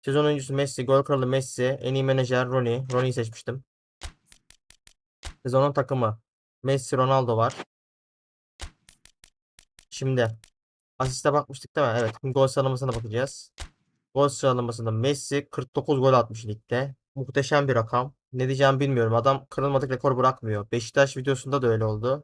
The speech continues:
Yani Messi, Ronaldo ile yarıştığı zaman açık ara kendini belli ediyor. Bilmiyorum, oyunda artık daha mı güçlü yapmışlar, bilemiyorum.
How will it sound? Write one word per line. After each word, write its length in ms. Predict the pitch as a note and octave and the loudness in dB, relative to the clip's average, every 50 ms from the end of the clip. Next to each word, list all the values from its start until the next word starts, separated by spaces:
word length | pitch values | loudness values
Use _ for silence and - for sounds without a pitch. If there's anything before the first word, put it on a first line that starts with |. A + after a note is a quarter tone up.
| _ | _
Yani 240 | - A2 A2 A2 A2 | -6 -4 -2 -2 0
Messi, 600 | A#2 B2+ C#3 C3+ - - C#3 C3+ C#3 D3 C#3 - - | 0 -2 -2 -4 -4 -4 -2 0 0 0 -2 -4 -4
Ronaldo 420 | - B2+ B2+ C3+ C3+ C3+ B2+ C3+ B2+ | -2 2 4 4 4 4 4 2 2
ile 100 | B2+ C3 | 2 2
yarıştığı 400 | C3 B2+ B2+ B2+ A#2 - - C#3+ | 2 2 2 0 -2 -4 -4 -2
zaman 220 | B2 B2+ B2 C3+ C3 | 0 2 2 2 2
açık 260 | C3 C3 - - - | 0 -2 -4 -2 -2
ara 340 | B2+ A#2+ C3 C#3+ D3 C#3 - _ | 0 2 2 2 2 0 -4 _
kendini 380 | - A#2+ A#2+ A#2+ B2+ B2+ A#2+ A#2 | -2 -2 0 0 0 -2 -2 0
belli 220 | A#2+ A#2+ A#2+ A#2+ | -2 -2 0 -2
ediyor. 240 | B2 A2 A2+ A2 G#2+ | -2 -2 -2 -4 -2
Bilmiyorum, 340 | A#2+ B2 B2 B2 A#2 A2+ A2+ | -2 -2 0 0 0 2 2
oyunda 240 | A2+ A2+ A#2 A#2 A#2 | 2 2 2 2 2
artık 300 | A#2 B2 A#2+ - _ - | 0 0 -4 -6 _ 2
daha 140 | A#2 A#2+ | 2 2
mı 100 | B2 B2 | 2 0
güçlü 240 | A#2 A2+ A2 - A#2 | -2 -6 -6 -4 -4
yapmışlar, 460 | G#2+ G2 - _ - - B2+ B2 A#2 | -4 -4 -6 _ -8 -4 -4 -2 -2
bilemiyorum. 500 | A#2+ A#2 A#2+ A#2 A2+ G#2+ G2+ G#2+ B2 C#3 | -2 -2 -2 -2 -2 -4 -4 -4 -8 -10